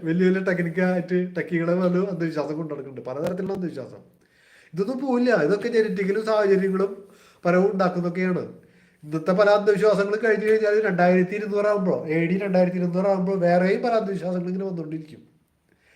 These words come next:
അതാണ് അതിൻ്റെ പ്രത്യേകത. അത് ഒഴിവാക്കണമെങ്കിൽ അത്തരത്തിൽ നിന്ന് ട്രെയിൻ ചെയ്യുകയും ഒക്കെ വേണം. ചിലർക്ക് ഒരെണ്ണത്തിന് മാത്രമേ, ഏ, ഇത്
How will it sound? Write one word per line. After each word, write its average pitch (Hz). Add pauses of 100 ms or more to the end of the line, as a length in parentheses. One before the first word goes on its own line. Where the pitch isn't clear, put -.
(160)
അതാണ് 170
അതിൻ്റെ 180
പ്രത്യേകത. 151 (1080)
അത് 131
ഒഴിവാക്കണമെങ്കിൽ 247
അത്തരത്തിൽ 226
നിന്ന് 233
ട്രെയിൻ 208
ചെയ്യുകയും 208 (440)
ഒക്കെ 196
വേണം. 190 (460)
ചിലർക്ക് 170
ഒരെണ്ണത്തിന് 226
മാത്രമേ, 233 (440)
ഏ, 208 (760)
ഇത് 196